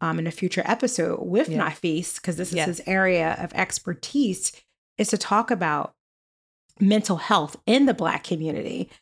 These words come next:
Speaker 2: Mm-hmm.
Speaker 1: because it's something that, um, isn't talked about often.
Speaker 2: Right.
Speaker 1: Um, it's, you know, oftentimes in the Black community, it's something that's not easily accepted. So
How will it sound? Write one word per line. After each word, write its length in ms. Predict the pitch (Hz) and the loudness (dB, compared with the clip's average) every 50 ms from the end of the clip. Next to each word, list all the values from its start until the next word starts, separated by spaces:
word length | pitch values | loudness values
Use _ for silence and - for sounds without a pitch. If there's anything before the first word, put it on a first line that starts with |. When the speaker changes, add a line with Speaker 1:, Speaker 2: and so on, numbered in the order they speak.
| _ - | _ -12
Speaker 2:
Mm-hmm. 280 | 160 151 151 151 151 160 | -10 -8 -8 -8 -6 -2
Speaker 1:
because 320 | 190 185 - 214 196 - | -2 2 2 2 2 2
it's 100 | 190 - | 0 -4
something 520 | - - 196 180 165 - - 180 175 170 170 | -2 0 0 -2 0 0 0 0 0 0 0
that, 440 | 170 165 165 160 160 156 - - _ - | 0 0 2 2 2 0 -2 -4 _ -8
um, 500 | 160 156 160 156 156 156 156 151 151 _ _ _ _ _ - - | -6 -4 -4 -4 -6 -6 -6 -8 -10 _ _ _ _ _ -4 -2
isn't 240 | 180 165 185 - | 0 0 0 -2
talked 320 | - - - 170 165 - - | -2 -2 -2 -2 -2 -2 -2
about 220 | 165 175 170 165 | -4 -2 -2 0
often. 680 | 160 156 151 160 - - 180 185 202 214 240 254 254 - _ _ _ _ _ - - | 0 0 -2 -2 -4 -4 -2 -2 0 0 -2 -2 -4 -8 _ _ _ _ _ -14 -6
Speaker 2:
Right. 80 | - | -2
Speaker 1:
Um, 200 | 170 165 160 165 | 0 0 0 0
it's, 240 | 165 160 160 - - - | -2 -4 -4 -8 -8 -2
you 100 | - 190 | -2 0
know, 300 | 175 160 151 143 - _ _ _ _ _ _ - | 0 0 -2 -2 -6 _ _ _ _ _ _ 0
oftentimes 720 | 170 165 170 - - 190 185 - - 165 170 165 165 160 | 0 0 0 0 -2 -2 -2 -2 -2 -2 -2 -2 -2 -2
in 60 | 170 165 | -2 -2
the 40 | 151 | -2
Black 260 | 165 165 165 165 - | 0 0 -2 -2 -2
community, 400 | - 170 165 165 170 170 165 165 | -4 -4 -4 -2 -2 0 0 0
it's 100 | 160 - | 0 -2
something 220 | - 165 151 170 156 | -4 -6 -4 -4 -4
that's 320 | 147 - - - - _ - | -4 -6 -8 -10 -12 _ -4
not 420 | 233 190 185 180 175 180 170 - - | -2 0 2 2 2 2 0 0 -4
easily 720 | - 190 180 185 151 165 175 160 165 165 160 156 156 156 - _ _ _ - - | -4 -2 -2 -2 -2 -2 -2 -2 -2 -2 -2 -2 -4 -4 -8 _ _ _ -10 -10
accepted. 720 | - - - - 185 - - - 190 226 302 359 - - _ _ _ _ _ _ _ _ _ _ _ | -8 -6 -2 -2 -2 -2 -2 0 0 2 2 0 -2 -10 _ _ _ _ _ _ _ _ _ _ _
So 540 | - - - 214 196 180 180 180 175 170 - | -8 -2 0 2 4 4 4 4 2 2 0